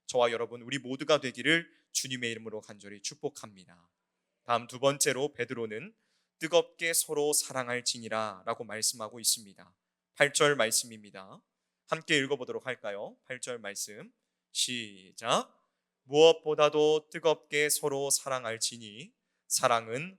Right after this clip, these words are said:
허다한 죄를 덮느니라." 아멘.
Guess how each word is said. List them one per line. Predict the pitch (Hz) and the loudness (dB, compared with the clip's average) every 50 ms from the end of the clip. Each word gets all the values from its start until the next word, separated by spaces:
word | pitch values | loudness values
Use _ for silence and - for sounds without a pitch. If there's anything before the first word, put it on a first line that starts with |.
| _ _ | _ _
허다한 | 175 160 139 147 135 131 131 135 135 | -2 0 2 2 2 0 0 -2 -4
죄를 | - - 110 107 101 117 135 160 175 175 _ | -8 -8 -8 -8 -6 -6 -6 -6 -8 -10 _
덮느니라." | _ 113 113 110 113 110 104 98 95 90 90 90 87 85 85 85 _ _ _ _ _ | _ -14 -14 -14 -16 -20 -20 -20 -20 -20 -20 -20 -20 -20 _ _ _ _ _ _ _
아멘. | - 98 92 92 95 104 110 117 113 98 90 87 | -20 -20 -20 -20 -14 -10 -10 -8 -8 -10 -12 _